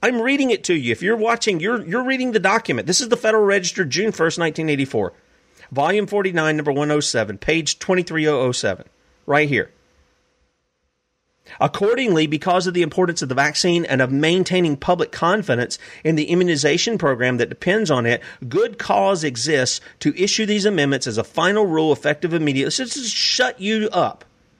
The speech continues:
You stupid little person who doesn't have a sheepskin, Tim Brown on Sons of Liberty, you don't know what you're talking about. You don't, you're right, I don't. I don't know what I'm talking about. As far as medicine and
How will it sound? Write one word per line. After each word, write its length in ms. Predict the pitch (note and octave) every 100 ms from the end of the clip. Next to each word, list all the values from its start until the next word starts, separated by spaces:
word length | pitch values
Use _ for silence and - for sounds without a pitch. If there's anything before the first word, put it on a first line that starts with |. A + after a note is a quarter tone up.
| _ _ _ _ _ _ _ _ _ _ _ _ _ _ _ _ _ _ _ _ _
You 200 | E3+ G#3+
stupid 420 | - - B3 B3+
little 220 | A#3 A#3+
person 400 | A#3 G#3 F#3+ G3
who 80 | F3
doesn't 260 | D#3+ E3+ G3+
have 160 | G3
a 60 | F#3+
sheepskin, 640 | - G3+ F3 - C#3 C3
Tim 240 | C3 E3 F#3
Brown 320 | E3 D3+ D3+
on 140 | B2+
Sons 220 | A#2+ D#3+ F3
of 60 |
Liberty, 300 | E3+ B2+ C3+ - -
you 200 | D#3+ C4
don't 180 | D4 F3+
know 80 | E3+
what 100 | F#3
you're 80 |
talking 220 | G3+ A3 A3
about. 100 | C#3
You 60 |
don't, 340 | A3+ A3 - C#3+
you're 180 | C#3
right, 260 | A3 B3 F#4+
I 100 | C3+
don't. 320 | E3+ A#3+ G3 -
I 100 | C3
don't 200 | E3+ A3+
know 100 | G3
what 140 | A#3 A3
I'm 80 | G3
talking 300 | F3+ F3+ B2+
about. 240 | G2 - _ _ _ _ _ _ -
As 140 | D3
far 200 | - E3+
as 140 | E3 C#3
medicine 600 | C3 D#3+ F3 G3 F#3 F3 - - -
and 400 | B2+ A#2+ A2+